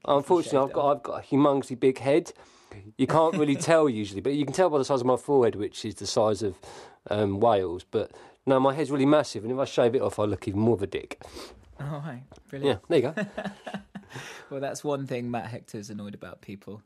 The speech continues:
Speaker 1: Uh,
Speaker 2: Yeah.
Speaker 1: it, send, send us an email with, uh, with
Speaker 2: <laughs>
Speaker 1: comments about Matt's hair. Um, are you keeping fit at the moment? You're big into your fitness, aren't you?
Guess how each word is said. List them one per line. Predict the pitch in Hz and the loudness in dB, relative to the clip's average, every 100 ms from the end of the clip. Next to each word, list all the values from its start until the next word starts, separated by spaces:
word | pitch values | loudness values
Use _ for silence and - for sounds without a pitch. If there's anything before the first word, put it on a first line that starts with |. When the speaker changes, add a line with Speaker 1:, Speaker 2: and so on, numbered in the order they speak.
| _ | _
Speaker 1:
Uh, | 113 | -2
Speaker 2:
Yeah. | 127 104 92 | 0 0 -2
Speaker 1:
it, | 120 80 | -12 -14
send, | - 139 113 | -6 -6 -4
send | 143 135 | -4 -4
us | 123 127 | -4 -4
an | |
email | 120 113 107 107 104 | -4 -2 -2 -4 -6
with, | - 107 104 | -10 -10 -8
uh, | 104 104 139 | -8 -8 0
with | 196 - | 0 2
Speaker 2:
<laughs> | |
Speaker 1:
comments | - 104 - | -2 -4 -8
about | 110 104 | -8 -6
Matt's | 113 107 139 | -6 -6 -8
hair. | 120 98 95 - - - - - | -8 -10 -14 -20 -18 -18 -12 -4
Um, | 147 156 151 113 _ _ _ _ | -2 -2 -4 -14 _ _ _ _
are | 160 | -4
you | 156 | -4
keeping | 170 208 202 | -4 -6 -6
fit | 196 240 202 | -4 -2 -2
at | |
the | 135 | -4
moment? | 127 117 113 - | -6 -6 -8 -10
You're | 135 | -8
big | 165 165 | -6 -6
into | 143 | -6
your | 135 | -8
fitness, | - - 117 151 | -6 -8 -10 -12
aren't | 113 | -12
you? | 113 | -14